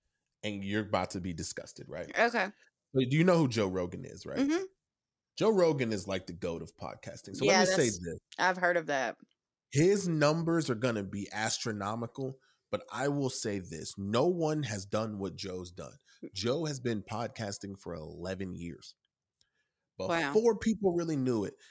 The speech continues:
Speaker 1: and he used to do it daily. So the fact that he's making this money now, he's the top of the food chain,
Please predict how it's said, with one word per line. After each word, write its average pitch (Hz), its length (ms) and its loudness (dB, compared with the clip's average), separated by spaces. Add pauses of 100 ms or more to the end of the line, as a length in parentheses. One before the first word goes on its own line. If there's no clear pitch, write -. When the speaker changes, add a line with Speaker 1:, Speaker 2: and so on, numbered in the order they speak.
(260)
Speaker 1:
and 120 160 0
he 127 180 -4
used 135 480 -4
to 135 120 -6
do 156 320 -6
it 104 100 -6 (160)
daily. 131 560 -2 (320)
So - 500 -6
the 135 140 -4
fact 165 400 -2
that 170 100 0
he's 151 160 -2
making 127 480 -4
this 113 260 -2
money 113 280 -2
now, 104 440 -4 (380)
he's 165 340 -2
the 151 140 -2
top 135 420 -2
of 117 120 0
the 104 80 0
food 107 360 -4
chain, 92 440 -6